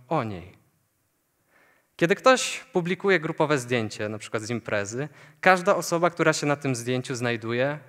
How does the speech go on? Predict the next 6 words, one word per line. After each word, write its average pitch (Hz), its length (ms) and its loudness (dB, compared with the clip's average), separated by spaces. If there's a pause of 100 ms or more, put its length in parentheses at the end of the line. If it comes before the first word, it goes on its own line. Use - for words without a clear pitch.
(260)
w - 120 -20
pierwszej 170 380 2
kolejności 131 800 -2 (200)
szuka 135 320 0
samego 117 360 -4
siebie, 90 480 -8